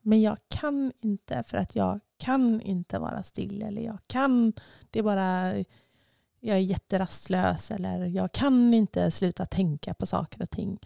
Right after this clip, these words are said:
Och då är vårt svar <laughs> alltid att meditera är ingenting man kan. Meditera är någonting man gör.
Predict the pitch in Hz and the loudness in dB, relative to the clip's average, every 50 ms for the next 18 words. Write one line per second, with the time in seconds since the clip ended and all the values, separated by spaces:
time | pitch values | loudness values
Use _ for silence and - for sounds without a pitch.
0 | - _ _ _ _ _ _ _ _ _ _ _ _ - 190 180 185 180 180 - | -20 _ _ _ _ _ _ _ _ _ _ _ _ -6 -2 0 0 0 0 -2
1 | - - _ _ _ _ _ _ _ _ _ _ _ _ _ _ _ _ 196 190 | -6 -12 _ _ _ _ _ _ _ _ _ _ _ _ _ _ _ _ -16 -10
2 | 220 220 220 240 226 208 208 190 185 175 170 175 - - - _ - 190 180 185 | -8 -6 -4 -4 -4 -4 -2 0 2 2 2 0 -2 -4 -6 _ -12 -8 -4 -2
3 | 170 170 170 165 - _ _ - - - - - - - - 196 185 170 175 180 | 0 0 0 -2 -2 _ _ -6 -6 -6 -6 -8 -8 -6 -2 0 0 2 2 2
4 | 208 285 349 - - - - - - 277 - - - - 240 226 208 - _ - | 2 2 0 -2 -4 -8 -4 0 0 0 0 -2 -4 -2 -2 -2 -2 -2 _ 0
5 | 220 208 226 254 - - - - - - - - - - - _ _ _ 214 196 | 2 2 2 0 -4 -10 -16 -18 -20 -20 -20 -20 -20 -20 -20 _ _ _ -6 -6
6 | 180 - - _ - - - - _ _ _ _ 220 208 202 196 190 196 196 - | -6 -6 -10 _ -20 -18 -18 -20 _ _ _ _ -2 0 0 2 2 0 -2 0
7 | - 202 185 180 180 180 185 202 262 - - 202 180 170 170 190 208 196 180 170 | 0 0 0 2 2 0 0 -2 -4 -4 -2 0 2 2 0 0 0 0 0 0
8 | 165 160 - 175 165 165 175 - - - 233 262 320 370 427 - - - - _ | 0 -2 -4 -6 -4 -4 -6 -6 -6 -4 -4 -4 -4 -4 -6 -6 -10 -16 -20 _
9 | _ _ _ 220 214 208 208 - - 202 190 190 185 185 190 185 180 180 175 - | _ _ _ 0 0 0 0 -2 -4 -4 -4 -2 -2 0 0 0 0 -2 -2 -2
10 | - 180 175 165 170 170 160 196 185 180 196 220 302 392 381 - - | -2 -2 0 2 4 6 8 8 8 8 8 6 4 2 0 -4 -6